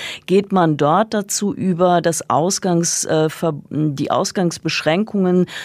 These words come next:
zu verschärfen und Senioren nur noch zu gestatten,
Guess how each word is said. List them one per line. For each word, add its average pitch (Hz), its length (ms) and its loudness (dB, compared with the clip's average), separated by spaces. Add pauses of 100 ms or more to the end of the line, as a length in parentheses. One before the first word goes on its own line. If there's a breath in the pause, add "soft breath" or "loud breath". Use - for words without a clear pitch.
(120 loud breath)
zu - 180 -2
verschärfen 160 800 0
und 165 220 -2
Senioren 170 680 2
nur 160 160 4
noch 185 180 0
zu - 240 -6
gestatten, 160 800 0